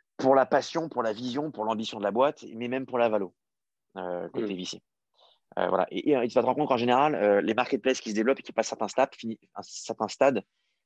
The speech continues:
Speaker 1: de toute façon, finissent toujours par faire ça. Si tu prends Airbnb,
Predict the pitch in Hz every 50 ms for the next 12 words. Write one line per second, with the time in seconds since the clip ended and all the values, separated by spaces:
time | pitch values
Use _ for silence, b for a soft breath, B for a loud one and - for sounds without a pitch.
0 | _ _ _ - - - 151 - - 143 127 - - 156 160 - - - 135 131
1 | 120 - - 147 127 - 120 - 120 110 - 127 113 - - 101 - - 113 107
2 | 101 98 98 101 101 104